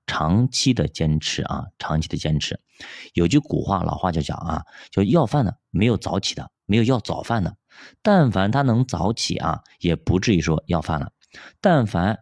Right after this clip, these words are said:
哎，要诈骗的，不会坚持好几年内容的输出，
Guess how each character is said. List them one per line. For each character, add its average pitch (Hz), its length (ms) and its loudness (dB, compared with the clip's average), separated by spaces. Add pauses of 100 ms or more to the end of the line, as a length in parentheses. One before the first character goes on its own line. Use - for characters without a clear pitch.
哎， 95 200 -2
要 101 160 2
诈 - 260 -4
骗 120 300 0
的， 82 140 -2 (280)
不 123 180 4
会 170 160 6
坚 104 280 0
持 87 180 0
好 85 220 -2
几 - 100 -4
年 76 220 2
内 85 100 2
容 76 220 0
的 73 60 0
输 80 180 -2
出， 76 280 -2